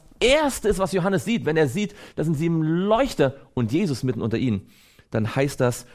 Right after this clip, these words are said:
dass Jesus bei seiner Gemeinde ist. Das hatte er doch verheißen, Matthäus achtundzwanzig am Ende. „Ich bin bei euch alle Tage bis an das Ende der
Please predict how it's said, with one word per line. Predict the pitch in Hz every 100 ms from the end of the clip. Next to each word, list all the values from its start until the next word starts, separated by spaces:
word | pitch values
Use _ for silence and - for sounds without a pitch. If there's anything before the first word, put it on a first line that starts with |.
| _
dass | 104 95 -
Jesus | 113 131 117 117 -
bei | - 127 135
seiner | 123 110 113 117 113
Gemeinde | 107 101 107 107 101
ist. | - - - - _
Das | - 185 -
hatte | 175 160
er | 139
doch | 147
verheißen, | - 139 160 139
Matthäus | 117 - 151 143 - - - -
achtundzwanzig | 139 139 - 139 135 117
am | 113
Ende. | 110 135 117 - - -
„Ich | - 127
bin | 135 117
bei | 143 170
euch | 151 143 - -
alle | 226 247 208
Tage | 196 165 123 117 - - _ -
bis | 165 165 -
an | 131 143
das | 135 131 -
Ende | - 120 120 117 117 - - _ _ -
der | 110 107 104 101